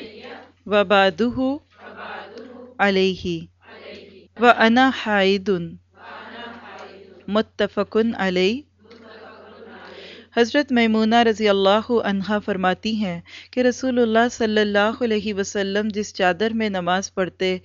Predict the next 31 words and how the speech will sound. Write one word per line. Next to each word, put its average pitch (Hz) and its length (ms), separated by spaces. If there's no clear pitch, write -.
اسی 262 280
چادر 220 420
کا 226 140
ایک 214 280
حصہ 208 340
مجھ 185 280
پر 175 220
اور 214 140
ایک 254 280
حصہ 226 340
رسول 208 280
اللہ 202 320
صلی 196 300
اللہ 190 380
علیہ 190 320
وسلم 185 560
پر 202 200
ہوتا 165 360
اور 247 160
میں 247 280
حالت 202 340
حیض 196 300
میں 185 140
ہوتی۔ 165 400
اسے 233 220
بخاری 202 460
اور 190 80
مسلم 185 260
نے 226 220
روایت 175 320
کیا۔ 160 260